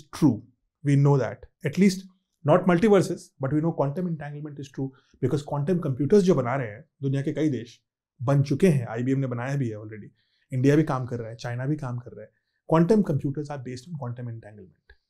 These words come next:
which means something here is बहुत दूर ब्रह्मांड में या किसी और ब्रह्मांड में, इन दोनों में आपस में एक लिंक है। जो इसके साथ होता है वही इसके साथ होता है। कैसे होता है पता नहीं, किस स्पीड से होता है ये भी नहीं समझ में आता,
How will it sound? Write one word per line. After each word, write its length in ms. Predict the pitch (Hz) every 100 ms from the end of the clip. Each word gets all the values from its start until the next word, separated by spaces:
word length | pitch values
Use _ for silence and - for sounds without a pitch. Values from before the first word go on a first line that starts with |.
| -
which 140 | 139
means 260 | 165 170 - _ _ _ _ _
something 280 | - 208 262 170
here 180 | 123 - _ _ _ _ _
is 280 | 190 190 180 - - _ _ _ _
बहुत 320 | 226 240 247
दूर 220 | 233 208 - _
ब्रह्मांड 400 | 147 160 175 151
में 80 | 120
या 1080 | - _ _ _ _ _ _ _ _ _ 127
किसी 160 | 139 160
और 120 | 185
ब्रह्मांड 340 | 123 110 104
में, 100 | 107 _ _ _ _
इन 120 | 165
दोनों 180 | 160 165
में 160 | 175 190
आपस 260 | 135 131 143
में 60 | 165
एक 120 | 165
लिंक 180 | 110 101
है। 80 | - _ _ _ _ _ _ 117
जो 180 | 123 120
इसके 180 | 120
साथ 220 | 135 147 160
होता 200 | 147 165
है 80 | 165 _ _ _
वही 140 | 110 107
इसके 200 | 107 110
साथ 260 | - _
होता 220 | _ - _
है। 60 | _ _ _ _ _ _ _ -
कैसे 240 | 170 240
होता 180 | 214 214
है 60 |
पता 220 | 214 151 143
नहीं, 120 | 117 - _ _ _ _ _ _ _ _ _ _ -
किस 140 | 233
स्पीड 220 | - 208
से 100 | 175
होता 140 | 202 208
है 60 |
ये 60 | 190
भी 60 | 180
नहीं 100 | 156
समझ 120 | 135
में 100 | 117
आता, 300 | 104 104 _